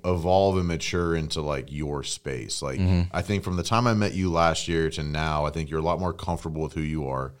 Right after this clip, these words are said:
Speaker 2: Mm-hmm.
Speaker 1: I think you understand the value you bring, and you're not trying to be, like, the everything to everybody.
Speaker 2: Right.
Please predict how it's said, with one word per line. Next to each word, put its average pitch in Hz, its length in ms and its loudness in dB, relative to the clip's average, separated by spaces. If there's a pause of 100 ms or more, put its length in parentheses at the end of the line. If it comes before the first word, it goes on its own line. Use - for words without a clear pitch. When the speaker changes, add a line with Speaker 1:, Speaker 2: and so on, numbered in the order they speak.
Speaker 2:
Mm-hmm. 95 220 4 (180)
Speaker 1:
I - 60 -8
think 82 160 0
you 80 120 -2
understand 87 520 0
the 80 40 2
value 73 380 0
you 71 80 -4
bring, 71 420 -4
and 78 80 -6
you're 78 220 -4
not 82 180 -2
trying 85 240 -2
to 80 60 -2
be, 76 160 -2
like, 69 300 -6
the 71 260 -10 (180)
everything 78 460 -4
to 71 60 -4
everybody. 69 580 -6
Speaker 2:
Right. 87 340 -2